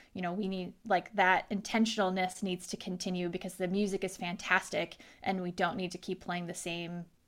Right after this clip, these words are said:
pieces that we've played a thou-, for the last hundred years. Um, no offense. There's a lot of Beethoven out there. Program one, move on. Let's go. There's tons of recordings.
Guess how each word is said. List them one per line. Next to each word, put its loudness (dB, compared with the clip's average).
pieces 0
that -6
we've -2
played -2
a -4
thou-, 0
for -6
the 0
last 0
hundred -4
years. -4
Um, -2
no 8
offense. 0
There's 6
a 6
lot 12
of 2
Beethoven 2
out -2
there. 2
Program 8
one, 8
move 6
on. 6
Let's 8
go. 4
There's 2
tons 2
of 4
recordings. -4